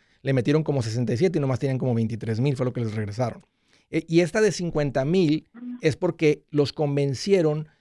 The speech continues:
de meterle mucho dinero. Se le habían metido como cincuenta mil dólares a la póliza y luego se comió la póliza aparte y estaba ahí. No es como que se acumularon cincuenta mil,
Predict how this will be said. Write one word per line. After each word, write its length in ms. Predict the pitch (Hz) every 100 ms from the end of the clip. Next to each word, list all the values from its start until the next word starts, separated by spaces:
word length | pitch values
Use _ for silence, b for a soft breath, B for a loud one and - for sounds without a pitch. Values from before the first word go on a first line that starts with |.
| b
de 160 | 127 143
meterle 580 | 143 - 156 151 160 156
mucho 580 | 156 190 220 - 151
dinero. 440 | 127 117 104 95 95
Se 100 | 123
le 80 | 123
habían 160 | 127
metido 380 | 139 123 135 139
como 440 | 131 120 117 113 - _
cincuenta 540 | - 123 123 120 117
mil 260 | 127 170 135
dólares 360 | 156 151 120
a 60 | 117
la 120 | 110
póliza 420 | - 120 117 135
y 40 | 127
luego 200 | 120 120
se 140 | 123
comió 260 | - 113 127
la 120 | 135
póliza 280 | - 135 139
aparte 420 | - 123 123 170 b b b
y 120 | 135
estaba 320 | 113 131 107
ahí. 160 | 139 151
No 80 | 139
es 80 |
como 220 | - 190 156
que 100 | 131
se 80 |
acumularon 600 | 123 143 127 120 165 226
cincuenta 440 | 120 127 123 113 120
mil, 200 | 120